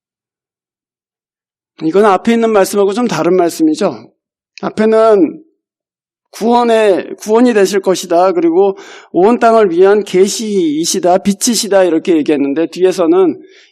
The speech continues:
이분은 시금석이 될 것이다. 이분, 이분께 나오는 사람은 구원을 받거나 아니면은 넘어진다 이렇게 말했어요.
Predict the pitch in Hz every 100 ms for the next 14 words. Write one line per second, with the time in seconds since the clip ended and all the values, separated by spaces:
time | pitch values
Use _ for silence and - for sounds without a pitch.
0 | - 196 208 254 254 226 117 - _ -
1 | - 262 294 277 240 202 180 147 160 147
2 | 185 170 220 214 233 247 208 226 262 247
3 | 233 233 208 170 190 214 202 196 175 214
4 | 196 120 - _ _ _ _ _ _ _
5 | _ _ _ 151 165 175 151 139 143 139
6 | 151 127 - 143 151 147 143 160 240 -
7 | 131 147 185 185 147 180 151 123 139 156
8 | 113 113 -